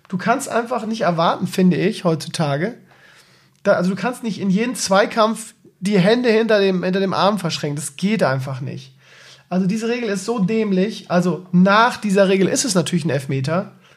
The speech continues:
weil halt, ähm, weil halt Moisander irgendwie die Hand da in der Nähe hat. Aber jeder Vollidiot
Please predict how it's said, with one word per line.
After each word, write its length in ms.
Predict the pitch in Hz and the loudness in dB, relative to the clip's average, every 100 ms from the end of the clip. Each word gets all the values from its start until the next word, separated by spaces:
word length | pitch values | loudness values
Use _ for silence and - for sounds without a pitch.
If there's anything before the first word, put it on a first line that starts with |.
| _ _ _ _ - | _ _ _ _ -4
weil 160 | 175 185 | 0 2
halt, 300 | 185 180 185 | 2 0 -2
ähm, 480 | 170 160 160 160 - _ _ _ _ _ _ _ _ _ _ - _ - | -2 -2 -6 -8 -12 _ _ _ _ _ _ _ _ _ _ -20 _ -6
weil 160 | 156 | -2
halt 140 | 165 165 | -2 0
Moisander 500 | 180 175 185 202 175 | 0 2 2 4 4
irgendwie 240 | 185 180 | 4 2
die 100 | 180 | 2
Hand 240 | 165 247 202 | 2 2 4
da 180 | 151 | 2
in 180 | 131 160 | 2 0
der 100 | 165 | -2
Nähe 260 | 160 151 147 | 0 0 0
hat. 240 | 214 - - _ _ - _ _ _ | -2 -4 -18 _ _ -20 _ _ _
Aber 460 | 165 170 160 151 156 _ _ - | 0 2 2 -2 -6 _ _ -8
jeder 300 | 185 214 190 | -2 2 2
Vollidiot 920 | - - 240 185 160 180 165 208 - | 0 -4 -2 0 0 0 -2 -4 -8